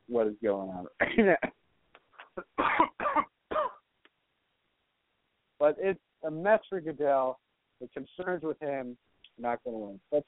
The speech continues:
so now we're gonna make a little, uh, turn right now. We're gonna play our interview, uh, Mike's interview with the U eighteen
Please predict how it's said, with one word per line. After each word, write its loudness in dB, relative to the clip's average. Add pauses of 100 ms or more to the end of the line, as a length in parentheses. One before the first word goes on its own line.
so 8
now 4
we're 4
gonna 2
make -2
a -2
little, -2
uh, -6 (140)
turn -4
right 0
now. -4
We're -4
gonna 2
play 4
our 0
interview, 2 (640)
uh, -4
Mike's 4 (140)
interview 4
with 6 (760)
the -6
U 4
eighteen 2